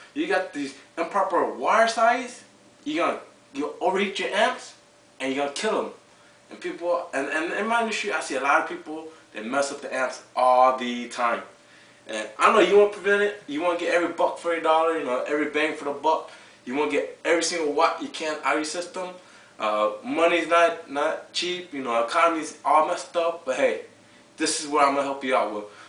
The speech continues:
So the first thing we wanna start with, have you upgraded your electrical battery charging system or, or your electrical battery? You still have one of those batteries from back in the eighties that came with the car when you bought it new?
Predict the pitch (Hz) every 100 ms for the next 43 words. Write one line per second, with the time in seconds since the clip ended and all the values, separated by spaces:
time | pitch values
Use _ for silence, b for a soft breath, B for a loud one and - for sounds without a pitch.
0 | B 147 - 202 208 214 202 202 208 202
1 | 202 208 208 B B B - 139 123 -
2 | 165 156 147 151 - 131 113 - 107 -
3 | - 156 147 127 113 - 127 110 104 -
4 | 104 - 107 107 104 110 107 - 127 131
5 | - 107 117 127 123 104 104 B B B
6 | 147 - 196 185 175 175 170 139 175 175
7 | 175 143 123 165 160 151 147 170 175 175
8 | 175 170 - B B 113 - 170 165 -
9 | 170 165 151 147 160 165 165 170 175